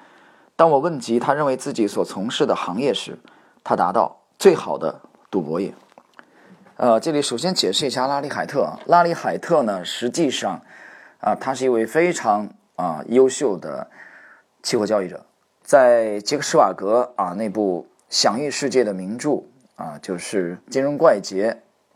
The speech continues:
当中，他整个这个系列当中的第一部啊，《金融怪杰》当中对拉里·海特有过专访。那么在这个《九大基-，投资基金经理访谈录》当中，啊，当时的史建邦先生呢，没有这个选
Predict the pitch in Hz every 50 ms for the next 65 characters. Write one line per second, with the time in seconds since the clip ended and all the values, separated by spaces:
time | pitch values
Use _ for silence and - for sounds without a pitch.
0 | _ _ _ _ _ _ _ _ _ - 113 113 110 110 110 123 127 - 113 107
1 | 113 139 143 131 139 147 - - - 165 143 123 117 120 123 135 135 120 101 135
2 | 135 139 143 123 127 82 76 85 87 - 123 123 123 120 131 107 98 101 - 110
3 | 110 104 117 110 101 113 107 107 107 101 101 73 - 113 104 80 - - - -
4 | - - - _ - - 120 98 104 110 165 165 143 - 127 117 120 113 104 71
5 | - - - _ _ - - - - - - - - - - _ _ - 156 170
6 | 170 165 151 - - 170 160 151 143 135 131 123 117 113 107 98 92 - - _
7 | _ _ _ _ _ _ _ _ _ _ - 139 113 123 113 123 113 113 151 147
8 | 135 123 117 113 - _ _ - - 117 - - - 147 143 139 139 - 147 147
9 | 147 147 120 104 107 - 113 92 101 - 110 98 127 165 151 120 98 - 135 147
10 | 143 - 151 151 151 - - _ _ _ _ _ _ _ - - 101 98 92 85
11 | - 131 139 135 - 123 120 117 117 - 95 110 117 123 135 135 135 147 139 131
12 | 127 117 104 104 107 104 110 127 147 135 104 95 82 73 69 - _ _ _ _
13 | _ _ _ _ _ _ _ _ _ _ - - 92 82 87 82 - - - -
14 | - 101 82